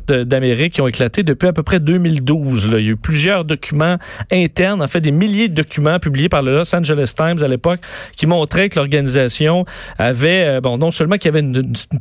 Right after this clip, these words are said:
pile de dossiers d'agression sexuelle, mais aussi ils avaient couvert pendant des, des décennies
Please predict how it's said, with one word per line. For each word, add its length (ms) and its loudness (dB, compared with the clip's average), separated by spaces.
pile 240 0
de 80 2
dossiers 440 0
d'agression 460 0
sexuelle, 600 0
mais 100 2
aussi 340 0
ils 220 2
avaient 180 2
couvert 420 0
pendant 220 0
des, 140 0
des 240 0
décennies 560 0